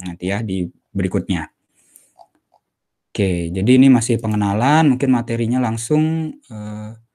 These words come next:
cash flow analysis is cash king. Ya, saya tertarik nih dengan materi ini, jadi kita bisa klik di new tab, kita buka P D F-nya. Oke, nah ini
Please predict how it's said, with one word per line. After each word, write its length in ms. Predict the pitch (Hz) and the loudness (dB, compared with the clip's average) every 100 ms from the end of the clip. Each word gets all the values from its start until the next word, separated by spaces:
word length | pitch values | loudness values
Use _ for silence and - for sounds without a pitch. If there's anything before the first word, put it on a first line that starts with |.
| _ _ _ _ _ _ _ | _ _ _ _ _ _ _
cash 240 | 143 143 | -4 0
flow 240 | 151 147 | 2 4
analysis 400 | 147 143 143 156 | 4 4 2 -2
is 160 | 147 120 - | -4 -8 -6
cash 240 | 123 - | -6 -4
king. 240 | 151 160 90 | -4 -4 -4
Ya, 240 | 90 85 | -6 -8
saya 160 | 117 120 | -6 -4
tertarik 320 | 131 135 165 | 0 0 2
nih 160 | 175 | 0
dengan 240 | 151 113 117 | 0 -2 -2
materi 320 | 117 110 110 | -2 -4 0
ini, 240 | 120 143 | 0 0
jadi 160 | 117 98 | -2 -6
kita 240 | 104 90 | -10 -10
bisa 320 | 95 90 - - | -8 -8 -12 -4
klik 320 | 151 - _ _ _ | -4 -4 _ _ _
di 240 | 104 95 98 | -10 -10 -12
new 160 | 92 | -16
tab, 400 | - 135 175 180 - _ _ _ _ _ _ | -6 -2 -2 -4 -10 _ _ _ _ _ _
kita 240 | _ 101 | _ -6
buka 240 | 95 92 | -6 -8
P 80 | 95 92 | -8 -8
D 80 | 87 | -6
F-nya. 480 | 90 101 80 85 _ _ _ _ _ _ _ _ _ _ _ _ _ _ _ _ _ _ _ _ _ _ | -6 -6 -8 -10 _ _ _ _ _ _ _ _ _ _ _ _ _ _ _ _ _ _ _ _ _ _
Oke, 260 | _ 117 101 | _ -2 0
nah 160 | 98 | 0
ini 380 | 95 117 123 117 | 2 4 4 2